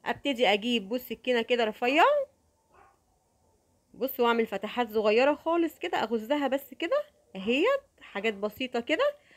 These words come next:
عشان الفتحات دي يخش فيها التتبيله اللي احنا عاملينها، فيبقى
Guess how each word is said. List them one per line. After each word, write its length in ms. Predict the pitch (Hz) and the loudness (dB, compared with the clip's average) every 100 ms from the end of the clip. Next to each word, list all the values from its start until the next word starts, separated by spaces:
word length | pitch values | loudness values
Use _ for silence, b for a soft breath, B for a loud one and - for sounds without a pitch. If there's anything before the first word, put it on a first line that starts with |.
| b b | b b
عشان 340 | 202 226 349 | -2 0 0
الفتحات 500 | 320 - - 240 294 | 0 -2 -6 0 0
دي 120 | 240 | 0
يخش 300 | 277 302 277 | -4 -4 -8
فيها 320 | 254 277 269 233 | -8 -4 -2 -2
التتبيله 500 | - 208 196 262 226 | -4 -8 -2 0 2
اللي 120 | 240 | 0
احنا 200 | 262 269 | 0 2
عاملينها، 540 | 247 254 330 427 539 587 b b b b | 2 4 4 4 2 0 b b b b
فيبقى 540 | - 240 269 - 208 | -2 0 2 2 0